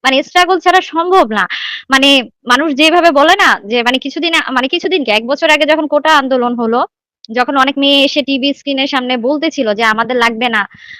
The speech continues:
আ, সম অধিকার, আ, ইয়া, সম অধিকার দেওয়া হোক ছেলেদের।" কিন্তু ওরা যে বলতেছে, হয়তোবা ওদের ফ্যামিলি ভালো, ওদের ফ্যামিলি ওইভাবে দেখে দেখে। কিন্তু এখনো কিন্তু মেয়েরা বঞ্চিত, সম অধিকার তো আমরা পাইতেছি না। তাই কিন্তু আমাদের এক্সট্রা সুবিধাটা কিন্তু দরকার আমার মনে হয়, কারণ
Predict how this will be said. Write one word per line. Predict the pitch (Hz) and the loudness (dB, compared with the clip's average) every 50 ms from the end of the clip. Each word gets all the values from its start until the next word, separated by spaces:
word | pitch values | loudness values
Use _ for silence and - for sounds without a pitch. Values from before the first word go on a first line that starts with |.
| - | -4
আ, | - 214 214 214 214 | 0 2 2 2 2
সম | 214 - 262 240 247 | 0 0 -2 -2 -2
অধিকার, | 254 226 240 226 - 240 - | -2 -2 -2 0 0 0 2
আ, | 226 220 170 175 196 | 2 0 0 0 0
ইয়া, | 226 220 196 202 | 2 2 2 2
সম | - 285 285 294 | 2 0 0 0
অধিকার | 294 254 277 262 254 233 | 0 0 0 0 2 2
দেওয়া | 233 233 247 | 2 2 2
হোক | 254 254 - | 2 -2 -4
ছেলেদের।" | - - 285 269 262 240 233 214 - - _ - - - _ _ | -2 -2 0 0 2 2 0 0 -2 -4 _ -20 -20 -20 _ _
কিন্তু | 349 339 311 370 320 | -8 -4 -2 -2 2
ওরা | - 277 302 311 339 | 4 6 6 8 6
যে | 320 370 370 | 6 4 2
বলতেছে, | 302 349 359 320 392 - 392 | 0 0 0 0 0 2 2
হয়তোবা | 349 294 285 277 311 294 311 | 2 4 2 2 2 2 0
ওদের | 311 294 349 | 0 0 -2
ফ্যামিলি | 339 - 349 320 311 302 320 320 | -4 -2 -2 -2 0 0 0 0
ভালো, | 254 277 269 269 277 294 | 2 2 2 2 4 4
ওদের | 269 254 254 330 339 | 2 2 0 -2 -2
ফ্যামিলি | - 339 330 339 294 311 | 0 -2 -2 0 0 0
ওইভাবে | 294 294 311 339 285 302 | 0 2 0 0 0 0
দেখে | 233 247 277 330 277 | 0 0 -2 0 -2
দেখে। | 233 226 - 220 - - _ _ - | -2 -4 -4 -8 -12 -12 _ _ -20
কিন্তু | - - 294 339 285 - | -14 -4 -2 -2 0 2
এখনো | 247 302 - 381 415 427 415 | 0 0 0 -2 -4 -4 -4
কিন্তু | 427 381 415 381 | -4 -4 -2 0
মেয়েরা | 302 294 294 294 320 | 2 2 4 4 2
বঞ্চিত, | 240 277 320 349 349 - 311 277 - 185 | 2 0 -2 -2 0 0 0 0 0 0
সম | - - 277 254 262 | -2 -2 -4 -4 -2
অধিকার | 330 294 320 339 339 330 | -2 -2 0 0 0 0
তো | 320 339 | 0 0
আমরা | 320 311 320 | 0 0 0
পাইতেছি | - 330 320 349 330 381 339 - 262 214 | 2 2 2 2 2 0 -2 -2 -4 -6
না। | 175 151 - _ _ - _ | -6 -10 -16 _ _ -14 _
তাই | - 277 311 | 0 0 0
কিন্তু | - 349 381 | 2 2 2
আমাদের | 320 302 311 302 330 | 4 4 4 2 2
এক্সট্রা | 320 320 - - 349 - | 2 0 2 0 -2 -2
সুবিধাটা | - 330 311 320 294 349 349 349 | -2 -2 -2 2 2 4 4 2
কিন্তু | 311 339 311 294 | 0 0 -2 0
দরকার | 214 262 269 302 311 - 240 214 | 2 4 4 4 4 4 2 2
আমার | 226 233 269 277 269 | 2 2 2 0 0
মনে | 277 285 285 | 0 0 0
হয়, | 254 233 185 - | 0 0 -2 -2
কারণ | - 233 240 262 | 0 0 0 0